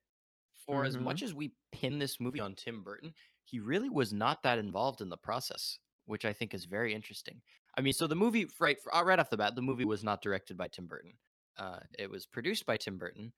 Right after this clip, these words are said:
Speaker 1: but it was actually, in fact, directed by Henry Selick. And apparently, I've been reading about, like, kind of the making of the movie. Apparently, Tim Burton was o-, throughout the three years of them making the movie, Tim Burton was only ever on set for, like, eight to ten days.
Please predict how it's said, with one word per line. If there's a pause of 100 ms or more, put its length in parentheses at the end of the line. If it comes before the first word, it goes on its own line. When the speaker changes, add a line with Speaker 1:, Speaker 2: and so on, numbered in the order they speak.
(480)
Speaker 1:
but
it
was
actually, (380)
in
fact, (300)
directed (100)
by
Henry
Selick. (240)
And
apparently,
I've
been
reading
about,
like,
kind
of
the
making
of
the
movie. (560)
Apparently,
Tim
Burton
was
o-, (120)
throughout
the
three
years
of
them
making
the
movie, (340)
Tim
Burton (380)
was
only
ever
on
set
for,
like,
eight
to
ten
days.